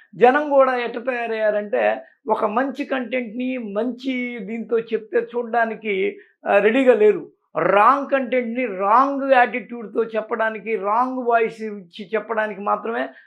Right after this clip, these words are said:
జనాలు చూస్తున్న పరిస్థితులు కనిపిస్తున్నాయి. ఇప్పుడు మీకు రెండు మూడు ఉదాహరణలు చూపిస్తా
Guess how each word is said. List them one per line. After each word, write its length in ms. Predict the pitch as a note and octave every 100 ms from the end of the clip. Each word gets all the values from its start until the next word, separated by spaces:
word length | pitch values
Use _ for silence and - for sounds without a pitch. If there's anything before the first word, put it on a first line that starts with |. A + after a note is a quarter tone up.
| _ E3+
జనాలు 480 | A#3 C4 B3+ -
చూస్తున్న 560 | C#4 B3 _ C4+ C4 B3+
పరిస్థితులు 520 | A3+ C#4 D4 B3+ C#4
కనిపిస్తున్నాయి. 420 | A#3+ G3 D3 F3
ఇప్పుడు 180 | F3+ G3
మీకు 280 | F#3 A3 B3
రెండు 140 | G#3+
మూడు 180 | G#3+ G#3
ఉదాహరణలు 440 | G3 A#3 A#3+ G#3 C#3+
చూపిస్తా 440 | B2+ - D#3+ -